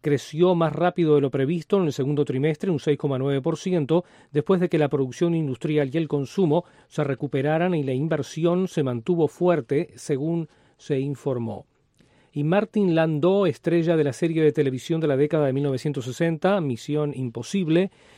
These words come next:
y quien tuvo un resurgimiento de su carrera al ganar un Oscar por su papel en la película Ed Wood, murió a los ochenta y nueve años el domingo, según informó su agente de prensa. El actor falleció el sábado en el U C L A Medical Center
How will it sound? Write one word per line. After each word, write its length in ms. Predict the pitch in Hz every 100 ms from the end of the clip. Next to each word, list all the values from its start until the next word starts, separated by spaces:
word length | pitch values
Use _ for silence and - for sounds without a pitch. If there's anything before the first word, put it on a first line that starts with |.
| -
y 80 | 135
quien 240 | 156 139
tuvo 240 | 147 185 170
un 100 | 147
resurgimiento 840 | 147 - 196 - 160 185 180 185
de 80 | 165
su 140 | 147 139
carrera 320 | 139 160 160
al 80 | 135
ganar 320 | 139 160 156
un 160 | 147 160
Oscar 460 | 175 - 160 185 - - _
por 160 | 151 135
su 140 | 165
papel 280 | 147 135 160
en 100 | 156
la 80 | 135
película 540 | 139 160 156 147 135
Ed 220 | 139 151 143
Wood, 380 | 123 165 170 - _ -
murió 340 | 143 135 156
a 40 | 175
los 140 | 160 143
ochenta 240 | 139 135
y 40 |
nueve 300 | 147 160 151
años 420 | 165 160 135 180 151
el 260 | 123 117 120
domingo, 580 | 131 180 160 131 170 - _ _
según 400 | - 139 143 165
informó 320 | 156 147 143
su 120 | 151 135
agente 300 | 151 151 143
de 100 | 139
prensa. 520 | 180 180 135 101 -
El 140 | 139
actor 340 | 143 - 175 185
falleció 480 | 165 131 117 170 156
el 140 | 139
sábado 500 | - 185 127 135 175 - _
en 140 | 147 139
el 260 | 131 139
U 100 | 165 143 - - - -
C 360 | - 170 160 151
L 260 | 143 143 151
A 160 | 165
Medical 440 | 139 147 151 143 123
Center 500 | 170 156 156 156